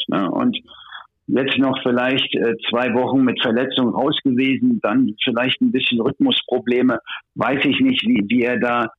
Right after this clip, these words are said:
gegen, gegen physische Bayern sein Spiel macht oder nicht. Aber man kann das natürlich auch anders, ähm, ähm, herangehen. Also man kann das auch für sich nutzen, äh, wenn ich Alba Berlin bin. Also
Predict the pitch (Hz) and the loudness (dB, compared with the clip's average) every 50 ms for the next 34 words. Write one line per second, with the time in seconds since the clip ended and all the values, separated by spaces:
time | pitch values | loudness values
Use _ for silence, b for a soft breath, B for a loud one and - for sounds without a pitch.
0 | _ _ _ _ _ _ - - 131 127 123 120 123 113 101 - 120 110 113 104 | _ _ _ _ _ _ -4 0 0 2 2 2 2 2 2 0 0 2 0 0
1 | - - 135 147 127 131 123 117 120 104 95 110 120 123 123 123 120 117 110 104 | 0 0 2 2 2 2 0 0 0 0 0 0 0 0 0 2 2 2 0 -2
2 | 104 - - - 107 98 117 120 127 131 - - - 127 123 120 113 113 117 139 | -4 -6 -8 -6 -4 -2 0 0 0 0 0 0 0 2 2 4 4 2 2 0
3 | 139 - - - 123 117 113 110 107 123 175 - - - - _ _ _ _ _ | -2 -2 -2 -2 0 0 0 2 2 0 0 0 -2 -4 -6 _ _ _ _ _
4 | _ _ _ _ _ - 226 143 170 180 220 233 226 214 196 196 - 180 190 196 | _ _ _ _ _ -4 -4 -2 -2 -2 0 0 0 0 0 0 -2 -2 -2 -2
5 | 214 196 180 - 196 185 180 - 175 151 143 151 156 - - - 202 196 156 127 | -2 -2 -2 -2 -2 -2 -2 -2 -2 0 0 0 -2 -2 -2 -2 -2 -2 -2 -4
6 | - - - - - 123 123 120 120 113 110 101 - _ _ _ _ _ _ _ | -6 -8 -8 -4 -2 0 0 2 2 0 0 -2 -6 _ _ _ _ _ _ _
7 | _ _ _ _ _ - 127 131 127 131 131 127 120 113 - - - _ _ _ | _ _ _ _ _ -4 -2 0 2 2 2 2 0 -2 -6 -12 -20 _ _ _
8 | _ _ _ _ _ _ _ _ _ _ - - 151 123 123 139 156 165 156 135 | _ _ _ _ _ _ _ _ _ _ -4 -4 -2 -2 0 0 0 2 2 2
9 | 147 147 139 131 113 113 117 131 120 131 135 131 - - 151 170 175 156 - - | 2 2 2 2 0 0 0 0 0 0 0 0 0 0 0 0 0 0 0 -2
10 | 139 147 - - 139 131 120 131 175 190 - - - 131 143 151 156 156 - - | -2 -2 -2 -2 -2 -2 0 0 -2 0 0 0 0 2 2 2 2 0 -2 -2
11 | - 120 117 90 - - 101 110 110 110 107 104 110 107 - - - 110 123 131 | -2 0 0 0 0 0 0 0 2 2 0 0 -2 -4 -6 -6 -4 0 0 2
12 | 139 139 139 143 - - - - 135 147 143 147 139 127 127 131 123 127 143 190 | 2 2 0 0 -2 -2 -2 -2 0 0 2 0 0 0 0 0 2 2 2 2
13 | 208 185 143 131 123 104 101 98 110 113 113 | 2 2 2 2 2 2 0 0 0 0 -2